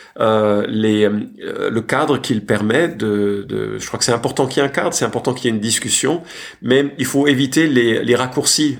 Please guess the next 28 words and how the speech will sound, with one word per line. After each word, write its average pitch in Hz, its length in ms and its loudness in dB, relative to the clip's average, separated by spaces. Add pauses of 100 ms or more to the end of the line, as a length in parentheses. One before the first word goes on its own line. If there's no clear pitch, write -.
(120)
Euh, 113 440 2
je - 100 -6
me 127 60 0
souviens 127 260 2
d'un 120 120 0
pasteur 127 360 2
qui 123 140 -6
disait 104 200 0
que 127 60 -4
chez 123 160 0
lui, 123 260 -2 (440)
euh, 110 380 2 (120)
certains 147 380 2
jeux 123 240 4
étaient 113 180 -2
acceptés, 123 680 -2
sauf - 680 0
lorsqu'il 127 260 0
y 135 40 2
avait 123 120 2
des 123 140 2
dés 131 140 2
et 131 40 2
des 123 120 -4
cartes. - 420 -10 (960)
Alors 101 220 -12 (100)
pourquoi 151 480 -2
cette, - 420 -2